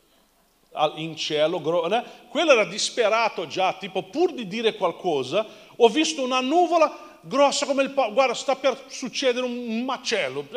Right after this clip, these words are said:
una nuvola così, che non fa ombra neanche ai piedi", né? Già che non so come l'abbia vista, e quindi c'è tutta questa storia qua. Però la mia domanda a tutto questo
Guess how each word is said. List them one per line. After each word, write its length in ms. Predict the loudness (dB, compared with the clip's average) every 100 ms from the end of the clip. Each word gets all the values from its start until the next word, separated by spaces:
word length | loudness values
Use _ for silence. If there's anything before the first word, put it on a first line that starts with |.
| -6
una 180 | -4 -4
nuvola 360 | -2 2 2
così, 400 | 2 0 -2 -10 -16 -20 -20 _ _ _ _ -6
che 100 | 0
non 140 | 0
fa 180 | 4 6
ombra 300 | 6 4 2
neanche 320 | 0 -2 -2
ai 100 | -4
piedi", 500 | -2 -4 -2 -6 -14 -18 -12
né? 480 | -6 -6 -6 -18 -20 _ _ _
Già 260 | 2 2
che 100 | 2
non 160 | -2 -2
so 200 | -2 -4
come 200 | -2 0
l'abbia 320 | 0 0 -2
vista, 420 | -6 -12 -12 -10
e 40 | -10
quindi 220 | -8 -8
c'è 180 | -6 -6
tutta 220 | -6 -10
questa 260 | -10 -12 -12
storia 300 | -8 -6 -2
qua. 180 | -2
Però 220 | -2 0 0
la 120 | 0
mia 140 | -4
domanda 420 | -4 -4 -4 -6
a 40 | -10
tutto 260 | -10 -14
questo 460 | -10 -10 -10 -12